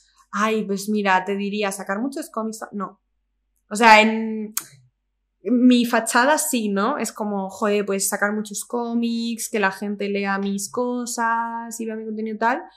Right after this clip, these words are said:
Pero te juro que en el fondo soy muy de, me gusta pisar césped, <laughs> en plan.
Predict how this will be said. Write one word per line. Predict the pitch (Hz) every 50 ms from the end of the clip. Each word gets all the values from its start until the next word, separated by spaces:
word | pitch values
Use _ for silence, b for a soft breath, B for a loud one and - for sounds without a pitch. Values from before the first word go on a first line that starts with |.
| B B B B
Pero | - 226 226 226
te | 226 226
juro | 233 262 254 233
que | 226 226
en | 214
el | 202 202
fondo | 202 - - 226 226 240 262 269 294 320 330 320 -
soy | - - 240 233 233
muy | 233 233 247 254 254
de, | 233 240 247 269 294 320 311 -
me | - 226 214
gusta | 214 214 - 254 226
pisar | 226 220 226 226 214
césped, | - - 190 185 - - - - 165 170 -
<laughs> | 233
en | 220 220 247
plan. | 220 233 220 226 233 226 233